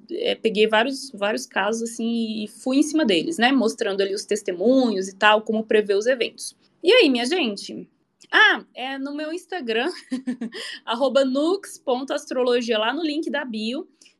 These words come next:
tem o link pra comprar cu-, os cursos, e quem não conseguir encontrar, é, tiver dúvidas, quiser conversar comigo,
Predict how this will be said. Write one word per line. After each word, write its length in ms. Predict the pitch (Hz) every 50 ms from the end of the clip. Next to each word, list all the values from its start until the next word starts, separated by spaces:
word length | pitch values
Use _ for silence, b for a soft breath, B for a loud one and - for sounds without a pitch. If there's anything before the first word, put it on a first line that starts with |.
| b
tem 120 | - 233 247
o 60 | 254
link 220 | 247 247 254 254 254
pra 160 | - 233 226
comprar 340 | 233 240 240 233 233 214 220
cu-, 300 | - - - 220 - 220
os 160 | 214 - -
cursos, 540 | - - - 214 214 247 269 269 320 269 247
e 60 | 254
quem 200 | 269 - 277 277
não 120 | 294 294
conseguir 300 | 294 285 269 262 226 220
encontrar, 560 | 220 226 226 202 190 196 214 220 233 233 240 233 -
é, 80 | 196
tiver 280 | 208 - 247 214 220 208
dúvidas, 440 | 185 - 233 254 233 233 220 226 -
quiser 200 | - 208 220 220
conversar 360 | - 233 233 240 240 247 240
comigo, 420 | _ - 220 214 233 240 247 254